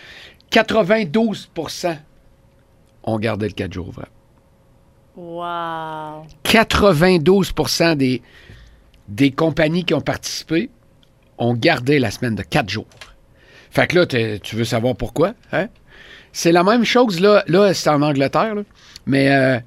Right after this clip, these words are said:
Speaker 1: en Islande, en Nouvelle-Zélande, en Écosse, puis même à certaines places aux États-Unis, on travaille actuellement, là, on fait des tests. Et ce qui ressort de ça, c'est beau. Ça ressemble à Dollar le matin, en fait.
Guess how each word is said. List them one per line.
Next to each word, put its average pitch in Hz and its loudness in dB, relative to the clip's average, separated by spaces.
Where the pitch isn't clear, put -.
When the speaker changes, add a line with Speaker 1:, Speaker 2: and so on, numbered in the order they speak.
Speaker 1:
en 135 4
Islande, 175 0
en 110 -2
Nouvelle-Zélande, 151 2
en 107 -2
Écosse, 151 0
puis 120 -6
même 156 4
à - -2
certaines 143 -4
places 156 -2
aux 147 -2
États-Unis, 120 -4
on - -8
travaille 131 0
actuellement, 101 -6
là, 87 -6
on 90 -10
fait 147 -2
des 143 2
tests. - -12
Et 147 0
ce - -4
qui - 0
ressort 220 2
de 175 -2
ça, 196 -6
c'est 147 -4
beau. 151 -10
Ça 160 -4
ressemble 202 0
à 156 0
Dollar 139 2
le 131 0
matin, 117 -4
en 107 -6
fait. - -14